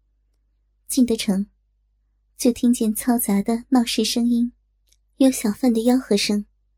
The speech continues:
有打铁的咚咚声，还有牲畜的嘶叫声，热闹非凡。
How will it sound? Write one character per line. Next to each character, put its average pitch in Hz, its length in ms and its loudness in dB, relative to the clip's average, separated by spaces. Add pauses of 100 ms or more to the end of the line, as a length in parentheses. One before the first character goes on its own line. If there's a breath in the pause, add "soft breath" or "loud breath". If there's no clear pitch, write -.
(300)
有 214 160 4
打 202 200 0
铁 - 200 -2
的 226 100 0
咚 254 180 2
咚 254 200 2
声， 220 340 -4 (640)
还 - 180 0
有 233 300 2
牲 254 260 0
畜 240 220 0
的 196 260 0
嘶 - 220 -6
叫 254 220 -2
声， 220 280 -2 (380)
热 - 160 4
闹 208 140 0
非 247 200 2
凡。 196 320 -2